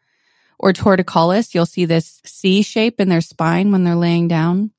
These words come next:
or you put them in the car seat and their head turns directly to one side. Whoop! You're like, "Oh yeah, what's up there?"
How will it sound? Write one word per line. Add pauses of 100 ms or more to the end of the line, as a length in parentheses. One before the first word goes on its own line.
(200)
or
you
put
them
in
the
car
seat
and
their
head (240)
turns
directly
to
one
side.
Whoop! (500)
You're
like,
"Oh
yeah,
what's
up
there?"